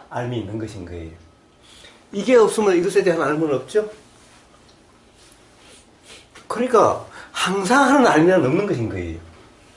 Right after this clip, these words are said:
항상 아는 뭐가 없는 것인 거예요. 이게 있음으로서 알미 있는 거예요. 자, 그래서 깨어있음을 거울에다 비유를 하죠.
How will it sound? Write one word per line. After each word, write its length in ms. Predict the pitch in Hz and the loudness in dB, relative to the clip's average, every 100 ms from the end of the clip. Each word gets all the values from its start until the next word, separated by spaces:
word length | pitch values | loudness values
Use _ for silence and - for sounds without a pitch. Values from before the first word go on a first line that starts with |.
| _ _ _ _ _ _ _ _ - - _ _ - - - - - | _ _ _ _ _ _ _ _ -20 -20 _ _ -20 -20 -20 -20 -8
항상 480 | - 202 220 262 247 | -2 0 4 4 4
아는 300 | 160 233 220 | 4 4 4
뭐가 220 | 220 190 | 4 4
없는 240 | 135 165 | 4 2
것인 280 | 180 127 120 | 0 -2 -4
거예요. 220 | 107 92 - - - - | -4 -8 -12 -16 -18 -14
이게 260 | 190 180 285 | -6 0 2
있음으로서 520 | 196 - 247 277 262 | 0 0 2 4 4
알미 300 | 220 139 139 | 4 2 0
있는 220 | 120 120 | -2 -2
거예요. 300 | 110 101 87 87 - - - - - - - - - - - | -2 -4 -6 -10 -18 -20 -20 -20 -20 -20 -20 -20 -20 -20 -14
자, 120 | - | -8
그래서 300 | - 175 180 | -2 -2 -2
깨어있음을 680 | 202 220 190 - 160 147 - - - - - - | 2 6 6 6 4 4 -2 -16 -20 -20 -20 -2
거울에다 500 | - 247 226 147 127 | 6 8 8 6 4
비유를 260 | 113 120 110 | 2 0 0
하죠. 340 | 101 131 208 | 0 0 0